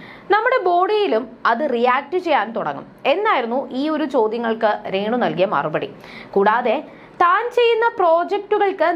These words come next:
നിലവാരമില്ലെന്ന് വിമർശിക്കുന്നവർക്കെതിരെയും രേണു സംസാരിച്ചിരുന്നു. "ഞങ്ങളുടെ വർക്കിന് ക്വാളിറ്റി ഇല്ല എന്ന് പറയുന്നവരോട് പറയാനുള്ളത് എനിക്ക് ഇത്രയേ ഉള്ളൂ.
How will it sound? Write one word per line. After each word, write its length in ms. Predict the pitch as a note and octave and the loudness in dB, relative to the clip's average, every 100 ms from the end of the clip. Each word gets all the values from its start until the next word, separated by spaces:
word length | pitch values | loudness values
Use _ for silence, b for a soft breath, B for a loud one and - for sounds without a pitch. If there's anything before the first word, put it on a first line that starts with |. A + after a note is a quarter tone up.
| C#4 | 0
നിലവാരമില്ലെന്ന് 960 | C4 C#4+ D#4+ E4+ G4 G#4 F4+ D#4+ D#4 F4 D4 | 0 2 2 2 2 0 0 0 2 0 0
വിമർശിക്കുന്നവർക്കെതിരെയും 1400 | C4 C4+ C4+ F4 F4+ F#4 F#4 F#4 C#4+ C4+ F#4 F#4 F3 - B3 | -2 -2 -2 -2 0 2 2 2 0 2 0 0 0 -2 2
രേണു 240 | B3 B3+ G3 - | 2 0 -4 -2
സംസാരിച്ചിരുന്നു. 720 | C4 C4 D#4 G#3+ - D#3 C#3+ - - B B B B B - | -2 0 0 0 -4 -8 -10 -14 -20 B B B B B 0
"ഞങ്ങളുടെ 400 | A3+ C#4 E4+ F#4+ F4+ | 2 2 0 2 2
വർക്കിന് 380 | D4+ D#4 G4 G4+ | 0 0 -2 0
ക്വാളിറ്റി 480 | F4 D#4 F4 F#4+ G4+ G4+ | 2 2 0 -2 0 2
ഇല്ല 100 | F4 F4+ F4 | 2 2 0
എന്ന് 160 | D4+ F4 D4 | 0 0 0
പറയുന്നവരോട് 680 | C4+ C#4 D4+ D#4+ D#4+ C4+ C#4 - | 0 0 -2 0 2 2 0 0
പറയാനുള്ളത് 560 | A#3 A3 A#3+ C4 A#3+ A3 | 0 2 0 0 0 -2
എനിക്ക് 180 | G#3 A3 | -2 -6
ഇത്രയേ 300 | A3 D#4+ E4+ G#3 | -2 0 2 0
ഉള്ളൂ. 200 | F#3+ | 0